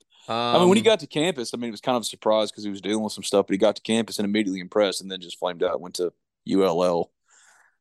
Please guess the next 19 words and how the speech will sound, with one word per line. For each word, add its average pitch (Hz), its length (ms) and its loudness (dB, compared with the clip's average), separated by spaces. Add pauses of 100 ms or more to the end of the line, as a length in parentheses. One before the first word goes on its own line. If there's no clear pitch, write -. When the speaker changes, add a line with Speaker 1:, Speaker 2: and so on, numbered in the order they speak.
(240)
Speaker 1:
And, 147 120 4
of 156 80 0
course, 170 380 2
Speaker 2:
Yeah. 101 260 -6
Speaker 1:
scored 156 540 2
the 143 180 0
game-winning 143 760 -4
two-point 143 460 -4
conversion 135 600 -2 (200)
for 117 80 -8
Jackson, 123 360 0
not 120 200 -6
U 104 140 -4
L 95 120 -4
L, 107 80 -2
Jacksonville 110 480 -4
State. 110 380 -4 (500)
Jacksonville 131 520 -2
State 127 460 -6